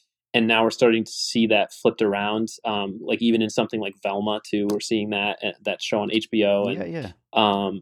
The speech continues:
Speaker 1: so, yeah, so I, I, I had a similar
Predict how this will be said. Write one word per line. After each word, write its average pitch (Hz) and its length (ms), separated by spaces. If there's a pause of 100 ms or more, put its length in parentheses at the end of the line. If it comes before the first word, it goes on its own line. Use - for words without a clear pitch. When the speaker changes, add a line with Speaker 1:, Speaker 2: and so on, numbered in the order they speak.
Speaker 1:
so, 110 640
yeah, 151 340
so 120 220
I, 117 200
I, 123 120 (120)
I 120 60
had 135 180
a 123 40
similar 117 600